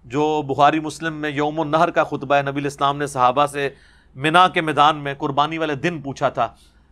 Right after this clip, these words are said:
کہ کیا میں نے اللہ کا پیغام تم تک پہنچا دیا؟ تو سب نے بیک زبان کہا، "پہنچا دیا، حق ادا کر دیا۔" تو نبی علیہ السلام نے کیا کہا تھا؟ "اللہم اشہد۔"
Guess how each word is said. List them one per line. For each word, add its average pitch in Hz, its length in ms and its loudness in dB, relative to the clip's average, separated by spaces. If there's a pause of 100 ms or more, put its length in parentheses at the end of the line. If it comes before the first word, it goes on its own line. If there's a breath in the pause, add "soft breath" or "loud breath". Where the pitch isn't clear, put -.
(140 soft breath)
کہ 139 80 -16
کیا 160 180 4
میں 156 140 -2
نے 156 80 -2
اللہ 151 200 0
کا 165 140 0
پیغام 143 340 -2
تم 143 140 -10
تک 139 180 -6
پہنچا 139 320 2
دیا؟ 131 240 -6
تو 135 220 -6
سب 135 280 -4
نے 143 200 -6
بیک 123 280 -4
زبان 127 340 -2
کہا، 131 160 0
"پہنچا 131 400 2
دیا، 135 280 2
حق 131 240 0
ادا 131 180 2
کر 123 180 -6
دیا۔" 120 240 -6 (400 soft breath)
تو 131 80 -10
نبی 131 80 -6
علیہ 143 120 -2
السلام 143 280 -2
نے 139 100 -6
کیا 135 140 0
کہا 120 200 -2
تھا؟ 117 220 -10
"اللہم 127 520 2
اشہد۔" 110 380 -8